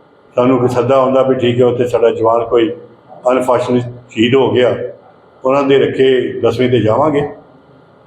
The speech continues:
ਜੋ ਸਾਡਾ ਆਪਣੇ ਦੇ ਡਿਸਟ੍ਰਿਕਟ ਸਾਹਿਬ, ਹੱਜ ਸਾਹਿਬ ਡਿਸਾਈਡ ਕਰਨਗੇ, ਉਹ ਅਸੀਂ ਉਹਨਾਂ ਨੂੰ ਲੈ ਕੇ ਆਵਾਂਗੇ।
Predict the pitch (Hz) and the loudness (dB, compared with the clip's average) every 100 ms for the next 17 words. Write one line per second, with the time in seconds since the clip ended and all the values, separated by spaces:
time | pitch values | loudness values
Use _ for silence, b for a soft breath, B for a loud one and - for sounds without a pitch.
0 | 107 135 170 151 147 147 147 147 147 - | 0 0 2 0 2 2 2 0 -6 -10
1 | - - - - - - 127 131 135 135 | -14 -20 -20 -20 -18 -6 -4 0 0 0
2 | 139 107 123 143 143 147 127 127 - 135 | -2 -4 0 0 2 0 0 -2 0 0
3 | 123 - - - _ _ 120 117 120 156 | 0 -2 -10 -18 _ _ -2 0 0 0
4 | 135 139 131 107 87 - - _ _ 135 | 0 0 0 -2 -4 -12 -20 _ _ 0
5 | 131 135 127 127 113 104 107 120 143 151 | 2 2 2 2 0 0 0 2 2 0
6 | 123 | -2